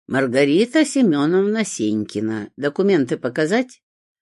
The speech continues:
Хозяйка посторонилась, пропуская гостью в квартиру. «Ну, заходите. Дальше порога не приглашаю. Не прибрано». «Документы не нужны. Я только задам несколько вопросов. Вы знаете, где сейчас Вострикова?»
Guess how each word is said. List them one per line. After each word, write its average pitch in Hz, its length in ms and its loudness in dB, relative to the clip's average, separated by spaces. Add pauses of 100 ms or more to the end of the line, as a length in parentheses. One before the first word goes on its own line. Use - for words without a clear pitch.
(140)
Хозяйка 175 460 -2
посторонилась, 147 800 -4
пропуская 113 540 -8
гостью 127 420 -10
в - 80 -20
квартиру. 113 680 -12 (400)
«Ну, 143 560 -2
заходите. 147 920 -2
Дальше 170 460 0
порога 185 460 0
не 160 140 4
приглашаю. 104 760 -8 (240)
Не 196 140 0
прибрано». 110 720 -6 (680)
«Документы 233 600 0
не 220 100 2
нужны. 117 600 -4 (400)
Я 160 160 -2
только 156 300 -4
задам 156 440 0
несколько 139 480 -4
вопросов. 98 680 -10 (520)
Вы 160 160 -2
знаете, 196 480 -4
где 127 180 -8
сейчас - 480 -12
Вострикова?» 123 840 -12